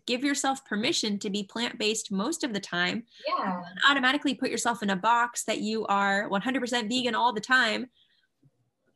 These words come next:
Speaker 1: because that might not be realistic for you. That might not even be your goal. I don't know if I'll be vegan for the rest of my life, but for right now, it feels good.
Speaker 2: Yes.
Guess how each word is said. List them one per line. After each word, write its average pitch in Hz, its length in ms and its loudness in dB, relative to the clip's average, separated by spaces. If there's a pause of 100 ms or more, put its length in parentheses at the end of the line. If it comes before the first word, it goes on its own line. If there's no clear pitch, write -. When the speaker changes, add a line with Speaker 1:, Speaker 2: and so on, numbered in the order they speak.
(260)
Speaker 1:
because 277 460 4
that 285 160 4
might 269 140 2
not 269 140 2
be 294 120 6
realistic 285 480 0
for 196 100 -4
you. 196 100 2
That 220 120 0
might 254 140 -2
not 262 140 0
even 247 200 -2
be 233 80 -4
your 208 180 0
goal. 233 540 2
I - 100 2
don't 339 160 2
know 214 120 2
if 202 120 0
I'll 190 120 4
be 196 160 0
vegan 190 260 0
for 190 120 -4
the 185 100 0
rest 185 220 0
of 175 120 -2
my 175 160 0
life, 220 280 0
but - 140 -6
for 185 120 -6
right 190 180 0
now, 240 200 4
it 311 120 -2
feels 180 240 0
good. 202 360 0 (380)
Speaker 2:
Yes. 202 720 2